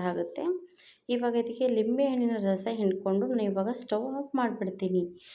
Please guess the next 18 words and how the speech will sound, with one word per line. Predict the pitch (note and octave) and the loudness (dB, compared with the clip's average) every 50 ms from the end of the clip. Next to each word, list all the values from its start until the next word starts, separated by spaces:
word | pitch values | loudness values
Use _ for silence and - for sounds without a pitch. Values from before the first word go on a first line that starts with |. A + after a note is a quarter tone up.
| - - _ - G3 | -20 -16 _ 2 4
ಜಾಸ್ತಿ | G#3+ G#3+ A3 A3 A3 - - C#4+ B3+ | 4 4 4 2 0 0 0 2 2
ಹೊತ್ತು | B3+ B3 A#3+ - A#3 A3+ A3+ | 0 -2 0 0 0 2 2
ನೀರು | G#3+ G#3 G#3 G#3 G3+ | 2 2 0 0 0
ಕುದಿಸ್ಬೇಕಂತೇನಿಲ್ಲ, | G3+ G3 F#3 F#3+ F#3+ - - G3+ G3 G3 G3 G3 F#3+ F#3 F#3+ F#3 F#3 F#3 G3 A3+ C#4 - - | -2 -4 -4 -4 -8 -4 -4 -4 -2 0 0 0 2 2 2 2 4 4 4 2 0 0 -4
ಸ್ವಲ್ಪ | - - A3 G3+ G#3+ G#3 G#3 G#3+ G#3 - | -4 -2 0 0 0 0 0 0 0 0
ಕುದ್ದ | - G3+ F#3 F#3 G#3+ G#3 G3+ | -2 -2 0 0 0 0 0
ಮೇಲೆ | G#3+ A3+ C#4 D4 C#4+ | 2 2 2 0 0
ಸ್ಟವ್ | - - G#3+ G#3 G3+ | 0 2 2 4 4
ಆಫ್ | G3 G3+ - - D4 | 2 0 0 0 2
ಮಾಡಿಬಿಡಿ. | E4+ D#4+ C#4+ A3+ G3 F#3 F#3 G3 - - - - - - - - _ - G3+ | 2 4 4 4 4 2 2 0 -4 -12 -18 -20 -20 -20 -20 -16 _ -4 -2
ಆಮೇಲೆ | G#3+ A#3 B3 C4 D4 D4 C#4+ C4 A3+ | 0 2 4 6 6 8 6 6 4
ವೀಕ್ಷಕರು | A#3 A#3 - - - G#3 - G#3+ G#3 G#3 G3+ | 2 0 -2 -4 -6 -2 0 0 2 4 4
ಏನು | G3+ G3+ G3 | 4 4 4
ಮಾಡಬೇಕಾಗತ್ತೆ | F#3+ F#3+ F#3+ F#3+ F#3+ - F#3+ F#3 F#3 F#3 F#3 F#3 F#3 | 4 4 2 0 0 0 0 2 2 0 0 0 0
ಅಂದರೆ, | F#3 F#3+ A3+ A#3+ A#3 | 0 0 0 0 2
ನಾನು | G#3 G3 A3 C4 - - G#3+ | 2 2 2 0 0 -2 0
ಇವಾಗ | G3+ G3 G3+ G3 F#3+ F#3+ | 0 2 2 2 2 0
ಅದು | F#3 - | -2 -4